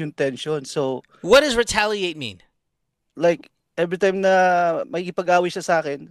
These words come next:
Speaker 1: sumasagot din ako.
Speaker 2: Okay. So, verbal.
Speaker 1: So, yeah, yeah.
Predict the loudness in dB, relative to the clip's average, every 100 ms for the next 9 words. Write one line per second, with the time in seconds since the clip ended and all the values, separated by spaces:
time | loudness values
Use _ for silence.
0 | _ -2 0 2 2 -2 -6 -4 -2 -6
1 | -10 _ -6 -6 -10 _ _ -6 -4 -2
2 | -2 0 -2 -4 -8 _ _ _ _ 2
3 | 4 6 4 0